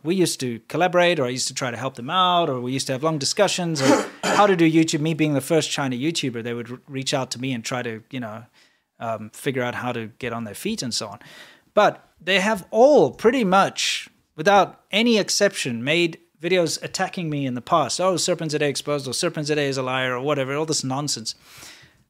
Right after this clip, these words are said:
And I never responded, okay? And I didn't respond for many years,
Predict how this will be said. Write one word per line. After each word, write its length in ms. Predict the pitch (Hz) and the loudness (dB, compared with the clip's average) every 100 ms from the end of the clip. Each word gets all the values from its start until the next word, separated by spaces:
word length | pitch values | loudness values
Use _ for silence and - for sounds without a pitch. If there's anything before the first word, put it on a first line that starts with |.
| _ _ _ - | _ _ _ -6
And 200 | 208 226 - - | -2 -2 -4 0
I 100 | 226 | 2
never 420 | 285 262 190 160 143 | 4 4 4 0 -4
responded, 680 | 147 - 139 120 98 - - _ _ - | -2 0 -2 -2 -8 -20 -20 _ _ -14
okay? 440 | 147 143 160 175 170 _ | -10 -2 -2 -2 -10 _
And 200 | 151 160 - | -12 -10 -4
I 100 | 180 | -2
didn't 200 | 233 202 | 0 0
respond 380 | 160 - 165 - | -2 0 -2 -2
for 100 | 156 | -4
many 260 | 160 160 | -4 -2
years, 720 | 147 123 127 117 101 - - | -2 -2 -4 -6 -6 -6 -6